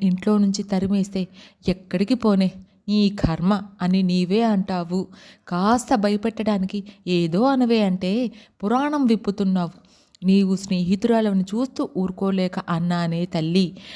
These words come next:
నీవింత చేతకాని చవటం అనుకోలేదు. కోపగించుకోకే పద్మ, నీ బాధ నాకు అర్థమైంది. పద్మ, గుప్పిట మూసి ఉంచినంతసేపే నీ గుట్టు. నా కాపురం నడి వీధికెక్కించుకుంటే పోయేది నా పరువేగా.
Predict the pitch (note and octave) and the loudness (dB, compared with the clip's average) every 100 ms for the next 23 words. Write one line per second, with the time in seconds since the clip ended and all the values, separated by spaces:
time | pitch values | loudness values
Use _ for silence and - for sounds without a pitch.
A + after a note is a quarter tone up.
0 | - F#3 F#3+ F#3 F3 F3 F3+ - F3 F#3 | -6 2 2 4 0 -2 -2 0 -2 -4
1 | A#3 B3+ B3+ A#3+ F#3+ F3 A3+ A3 F#3+ F#3 | -2 -2 -2 -2 -2 -2 0 2 2 0
2 | F3+ E3+ E3 - _ _ _ _ _ - | -2 -2 -4 -10 _ _ _ _ _ -4
3 | F3+ F#3 A3+ A#3+ G#3+ F#3+ F3+ F3+ E3+ E3 | -2 0 2 2 2 -2 -2 -2 -6 -8
4 | D#3 - E3 D#3+ D#3+ _ _ _ F3 F#3 | -10 -6 -4 -4 -8 _ _ _ 2 4
5 | E3+ D#3 E3 F#3 G#3+ F#3+ E3+ C#3+ - G3 | 4 0 -2 2 2 0 -2 -6 -2 0
6 | F#3 E3 E3+ - - - _ F3 E3 F#3 | 0 -2 -6 -12 -20 -20 _ -6 -2 0
7 | F#3 G3+ - - F#3 G3 - C#4+ A#3 G#3 | 0 0 -8 -6 -4 -2 0 2 4 4
8 | A3 A3 A3+ G#3 G3 G3+ F#3+ F#3 F#3 - | 0 -2 0 0 -2 -2 -2 -2 -4 -4
9 | F#3+ F#3+ F3 E3+ D#3+ D#3 D#3 - E3+ - | -2 -2 -2 -2 -2 -4 -6 -8 -8 -10
10 | _ _ - F#3+ F#3+ F#3 F3+ F3+ F#3 F#3 | _ _ 0 2 2 2 -4 -2 -4 -4
11 | - - - F#3+ G#3+ A3+ B3 C4+ A#3 - | -8 -12 -2 0 2 0 0 0 -2 -4
12 | G3 F#3+ - F#3+ F3+ F#3 F#3 - E3+ F3 | -2 -2 0 -2 -2 -2 -4 -4 -4 -2
13 | F3 F3 F#3 F3+ E3 G3 A3 G3+ F#3 F3 | -2 -2 -2 0 0 0 0 2 0 -2
14 | F3 | -6